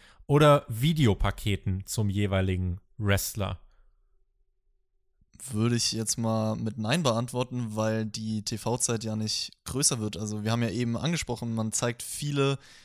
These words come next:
Speaker 2: Wiederholungen von älteren Matches. Das heißt, es ist dementsprechend noch weniger Zeit im T V und ich glaube nicht, dass man die verschwenden wird, in Anführungszeichen, um nicht die großen Leute zu präsentieren. Also klar, eigentlich wär's eine Möglichkeit,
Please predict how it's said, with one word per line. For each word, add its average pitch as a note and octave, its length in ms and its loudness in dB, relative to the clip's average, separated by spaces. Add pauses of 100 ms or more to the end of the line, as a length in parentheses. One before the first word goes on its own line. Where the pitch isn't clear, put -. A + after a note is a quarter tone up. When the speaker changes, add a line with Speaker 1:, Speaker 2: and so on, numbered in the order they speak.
(120)
Speaker 2:
Wiederholungen B2+ 680 2
von - 160 -6
älteren A#2+ 360 -2
Matches. D3+ 500 0 (260)
Das A#2 200 2
heißt, B2 240 2
es A2+ 100 0
ist A#2+ 160 0
dementsprechend B2 520 -4
noch B2+ 180 -4
weniger A#2 320 0
Zeit - 260 0
im G#2+ 100 -8
T - 140 -10
V C3 300 0 (240)
und A2 120 -2
ich A2 100 0
glaube A#2 240 2
nicht, A#2+ 200 0
dass A#2 160 0
man A2+ 180 -2
die A#2+ 260 0 (180)
verschwenden B2 600 -2
wird, B2 140 -4
in A#2 100 -6
Anführungszeichen, A#2+ 800 -4
um A2+ 160 -4
nicht B2+ 220 0
die B2 60 -10
großen C3+ 380 0
Leute A2 240 2
zu - 140 -6
präsentieren. A2 560 -4 (220)
Also A2+ 180 -2
klar, D3 260 8
eigentlich B2+ 280 0
wär's B2+ 220 2
eine D3 80 0
Möglichkeit, D3+ 600 -2